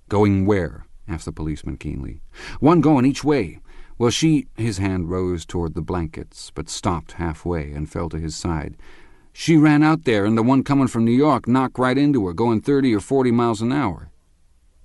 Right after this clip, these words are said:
"What's the name of this place here?" demanded the officer. "Hasn't got any name." A pale, well-dressed Negro stepped near.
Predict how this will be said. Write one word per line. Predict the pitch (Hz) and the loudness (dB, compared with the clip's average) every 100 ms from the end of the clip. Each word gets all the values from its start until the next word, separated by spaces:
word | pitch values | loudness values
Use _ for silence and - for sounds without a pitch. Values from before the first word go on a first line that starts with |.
| _ | _
"What's | - 127 | -2 2
the | 113 | 2
name | 107 110 90 | 4 4 0
of | |
this | 82 80 | -6 -10
place | - 85 80 - | -8 -8 -8 -10
here?" | 76 65 - | -10 -10 -8
demanded | 78 78 73 69 | -6 -4 -6 -10
the | 73 | -10
officer. | 69 - - - - - - _ | -10 -12 -16 -18 -20 -20 -20 _
"Hasn't | 113 135 131 | 0 2 2
got | 110 143 202 | 4 4 4
any | 117 101 92 | 2 0 0
name." | 87 76 67 53 - _ - _ _ | -2 -6 -10 -14 -18 _ -20 _ _
A | 87 | -6
pale, | - 101 90 78 78 | 0 2 2 0 -2
well-dressed | 87 92 90 82 90 80 | -2 -2 -4 -4 -4 -4
Negro | 90 92 87 73 71 | -2 -2 -2 -6 -8
stepped | - 80 - | -8 -8 -6
near. | 80 82 73 - | -4 -2 -4 -8